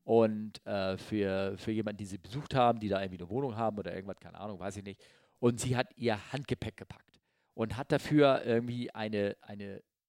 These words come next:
zylindrische Blumenvase genommen, eine so aus Papier, eine ganz leichte. Und die ist natürlich irgendwie hohl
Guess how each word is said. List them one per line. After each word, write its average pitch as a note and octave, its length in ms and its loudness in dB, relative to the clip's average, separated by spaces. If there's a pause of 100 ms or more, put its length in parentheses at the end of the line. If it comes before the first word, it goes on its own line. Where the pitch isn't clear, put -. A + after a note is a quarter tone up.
(240)
zylindrische D#3+ 600 8
Blumenvase F3 1040 2
genommen, G3+ 400 0
eine B2 260 -2
so A#2 140 0
aus - 180 -6 (140)
Papier, - 400 -2
eine A#2+ 140 -2
ganz G2+ 240 -4
leichte. F#3+ 480 0 (340)
Und A#2+ 100 -10
die D3 40 4
ist D3 80 0
natürlich C#3+ 240 0
irgendwie A2 220 -2
hohl F3+ 520 12